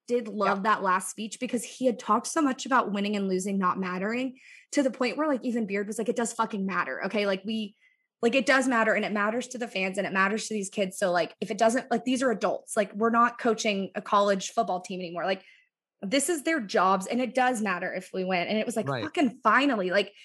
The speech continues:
Speaker 1: yeah, it was sweet the first time when they were losing, but, like, now that they have the chance to win, care.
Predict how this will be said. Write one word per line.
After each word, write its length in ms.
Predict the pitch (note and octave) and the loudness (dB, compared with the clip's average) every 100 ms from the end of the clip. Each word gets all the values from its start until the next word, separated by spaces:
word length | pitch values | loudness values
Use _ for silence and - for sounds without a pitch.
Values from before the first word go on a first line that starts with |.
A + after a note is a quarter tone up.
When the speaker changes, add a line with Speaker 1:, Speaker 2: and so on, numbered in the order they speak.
| - | -8
Speaker 1:
yeah, 140 | D#4+ D#4 | 0 2
it 60 | |
was 100 | C4 - | 2 -2
sweet 240 | - D4 - | -2 -4 -2
the 80 | |
first 400 | F#4+ - F#3+ F#3+ | -4 2 0 0
time 200 | - A#3+ | 0 0
when 100 | A3+ | 0
they 80 | G#3+ | 0
were 120 | F#3+ F3+ | -2 -2
losing, 380 | F3+ F#3+ A#3+ B3 | -4 -4 -4 -4
but, 140 | B3 | -4
like, 140 | A#3+ | -4
now 160 | A3+ G#3 | 0 0
that 140 | A#3+ D4+ | 0 -2
they 100 | A#3 | -2
have 320 | F#3+ F#3+ G3 | 0 0 0
the 60 | |
chance 320 | A#3+ C#4+ C#4 - | -2 0 -2 -6
to 100 | D4+ | -4
win, 300 | D#4 D#4+ D#4+ | -2 -4 -6
care. 380 | - A3 C#3+ | 0 4 4